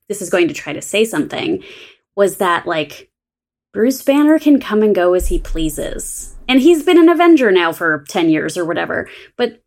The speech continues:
Wong can just, you, you know, get out of there. He doesn't have to, like, stay put for a conversation he doesn't <laughs> wanna have. But she has to stay on a date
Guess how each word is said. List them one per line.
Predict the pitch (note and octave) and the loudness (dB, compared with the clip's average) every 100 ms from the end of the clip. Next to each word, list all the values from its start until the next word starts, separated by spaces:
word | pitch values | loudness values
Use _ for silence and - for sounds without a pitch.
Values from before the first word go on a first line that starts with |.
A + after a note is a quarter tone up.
| _ | _
Wong | F#3+ A#3 C4 D4 D4+ | 0 4 6 6 6
can | D4+ C4 A#3 | 4 0 0
just, | A#3 A3+ - - - _ _ _ _ _ | 0 -2 -6 -16 -20 _ _ _ _ _
you, | F#3+ A3 A3+ | -4 0 0
you | A3 | 4
know, | G#3 F3+ | 4 4
get | F3 A3+ A3 | 2 0 2
out | F#3+ F#3 | 2 -2
of | |
there. | D#3 - - | -6 -8 -8
He | B3 | -2
doesn't | C4 D#4 | 2 4
have | D4+ | 2
to, | D4 | 2
like, | A#3+ A3+ | 0 -2
stay | - G3+ F3+ | -2 -2 0
put | G3+ - | -2 -2
for | E3+ | -2
a | E3+ | -2
conversation | E3+ D#3 D3+ D#3+ - E3 | -2 -2 -2 -4 -2 -2
he | |
doesn't | D3+ - | -2 2
<laughs> | |
wanna | F#3+ G3 - | 2 2 0
have. | G#3 - A#3+ A#3 - - - - - _ | -4 -2 -2 -2 -12 -16 -14 -14 -16 _
But | A3 G3+ F#3+ - | 0 2 0 -4
she | - - B3 A#3 | -8 -10 -6 -6
has | A3+ G3+ F#3+ - | -4 -4 -4 -10
to | |
stay | F3+ - E3+ | -8 -2 0
on | D#3 | 0
a | D#3+ | -2
date | D3+ - - - | -6 -12 -14 -16